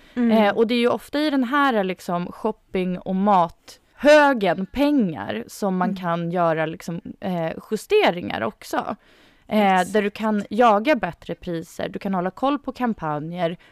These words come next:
Speaker 2: på reor, du kan vänta in ett bättre läge att köpa sakerna eftersom att priserna är så dynamiska idag på shopping och
Speaker 1: Mm.
Speaker 2: varierar. Det är faktiskt jättebra. Sen har man ju
Speaker 1: Mm.
Speaker 2: liksom hela second hand också om man är nyf-, eh, intresserad av det.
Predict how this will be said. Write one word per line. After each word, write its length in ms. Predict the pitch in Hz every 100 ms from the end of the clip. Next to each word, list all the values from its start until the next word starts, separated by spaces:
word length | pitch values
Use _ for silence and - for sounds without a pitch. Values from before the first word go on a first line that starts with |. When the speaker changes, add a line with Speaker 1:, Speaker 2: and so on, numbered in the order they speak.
| _
Speaker 2:
på 140 | 190 190
reor, 480 | 208 170 165 147
du 160 | 202 208
kan 200 | 220 202
vänta 300 | 202 190 202
in 280 | 220 233 220
ett 180 | 208 -
bättre 360 | 180 - 196
läge 640 | 185 214 190 170 196 214 196
att 160 | 170 -
köpa 440 | - 190 170 285
sakerna 520 | 277 175 - 185 175
eftersom 440 | 170 - 180 175 165
att 160 | 165
priserna 600 | - 180 165 - 165 165 - - _ _ -
är 140 | 190
så 180 | - 185
dynamiska 760 | 175 185 277 330 196 180 -
idag 300 | 170 165 -
på 120 | - 165
shopping 400 | - - 175 170
och 120 | 165
Speaker 1:
Mm. 40 |
Speaker 2:
varierar. 920 | 175 165 170 277 320 - 71 78 214 - -
Det 80 | 247
är 80 |
faktiskt 360 | - 175 190 165
jättebra. 440 | 170 - 180 202 - _ _ _
Sen 180 | 202 247
har 80 | 269
man 120 | 247
ju 40 |
Speaker 1:
Mm. 100 | 202
Speaker 2:
liksom 220 | 202 175 170
hela 220 | 151 151
second 340 | 165 - 170
hand 300 | 277 220 -
också 300 | - - 170
om 100 | 170
man 160 | 175 175
är 220 | 170 170
nyf-, 300 | 185 156 -
eh, 280 | - 180 -
intresserad 580 | 175 175 175 175 160 160
av 120 | 170
det. 240 | 202 -